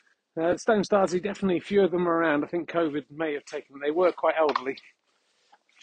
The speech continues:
most of the Stone Stasi, so I think covid may have, uh,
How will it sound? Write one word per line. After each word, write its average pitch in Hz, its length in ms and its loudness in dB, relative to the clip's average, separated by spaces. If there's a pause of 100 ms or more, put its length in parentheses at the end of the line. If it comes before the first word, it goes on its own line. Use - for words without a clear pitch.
(560)
most 143 260 -6
of 131 40 -12
the 135 60 -10
Stone 143 240 0
Stasi, 139 380 0
so 160 100 0
I 151 40 4
think 151 160 -2
covid 139 320 2
may 143 180 0
have, 135 140 -2 (180)
uh, 120 140 -6